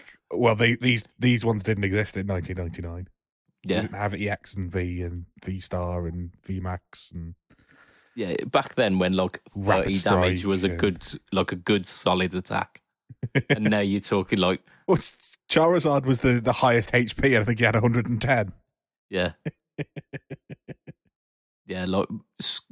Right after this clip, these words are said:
Speaker 2: scrub level shit can get rid of that these days. Like, basic bitch common cards could just dispatch a, a Gen one Charizard with no problems.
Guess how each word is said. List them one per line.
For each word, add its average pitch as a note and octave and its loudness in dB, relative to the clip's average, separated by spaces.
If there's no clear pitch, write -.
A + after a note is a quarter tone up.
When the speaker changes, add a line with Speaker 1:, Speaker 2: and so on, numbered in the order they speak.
Speaker 2:
scrub A2 -2
level G#2 0
shit - -2
can - -8
get G2+ 0
rid G2 0
of G2+ 2
that E2+ 0
these - -6
days. - -2
Like, - -6
basic G#2 0
bitch - -2
common F#2+ 0
cards F2+ 0
could F#2 -2
just - -14
dispatch - -2
a, F#2 0
a G2+ -2
Gen F#2 0
one F#2 0
Charizard F2 0
with F2+ -2
no F2+ -2
problems. F2+ -2